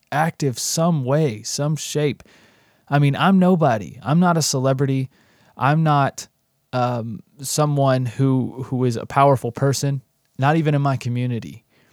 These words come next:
So I feel like this is, this is my part. I'm trying to do my part. I'm trying to help. I'm trying to actually put some feet on the ground here and do something, um, to bring some, some notoriety to these cases.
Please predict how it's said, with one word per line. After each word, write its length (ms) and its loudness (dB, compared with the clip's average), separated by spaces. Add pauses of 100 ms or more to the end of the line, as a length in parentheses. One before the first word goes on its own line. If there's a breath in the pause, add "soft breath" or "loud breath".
(420 soft breath)
So 160 0
I 80 2
feel 180 -2
like 240 0
this 220 -2
is, 300 -2
this 200 0
is 140 -2
my 220 0
part. 400 2
I'm 120 -6
trying 280 0
to 60 -4
do 140 -2
my 180 -2
part. 280 -2
I'm 80 -6
trying 320 -2
to 80 -8
help. 260 -2
I'm 120 -6
trying 280 -2
to 60 0
actually 300 -4
put 180 -6
some 160 -8
feet 220 -2
on 120 -4
the 60 -6
ground 340 -2
here 240 -2 (440 soft breath)
and 180 -4
do 180 2
something, 640 -6 (720)
um, 600 -8 (420)
to 100 -2
bring 460 0
some, 640 -4 (1400)
some 420 -6
notoriety 680 0
to 140 -6
these 200 -4
cases. 640 -6